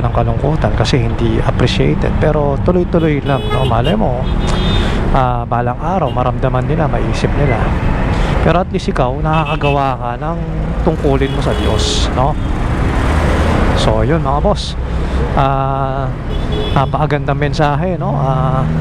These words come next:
kung nagustuhan nyo, please like and share lang para, um, makatulong din sa iba, mapakinggan din to. And kita-kits na lang tayo sa next video. Bye muna.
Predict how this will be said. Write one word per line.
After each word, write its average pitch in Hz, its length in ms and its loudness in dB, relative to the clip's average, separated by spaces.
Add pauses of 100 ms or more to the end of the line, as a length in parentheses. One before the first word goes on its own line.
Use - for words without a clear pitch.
(500)
kung 139 160 2
nagustuhan 147 480 0
nyo, 190 200 0
please - 280 -4
like 143 200 2
and 139 80 0
share 147 240 0
lang 170 240 0
para, 139 640 0 (560)
um, 127 480 -2
makatulong 139 560 0
din 151 160 2
sa 165 160 -2
iba, 156 480 0
mapakinggan 127 560 0
din 127 160 2
to. 151 240 2 (320)
And 127 480 2 (240)
kita-kits 147 400 0
na 147 80 2
lang 147 80 0
tayo 147 240 2
sa 127 160 -4
next 127 240 -2
video. 113 240 0 (960)
Bye 131 160 2
muna. 135 320 2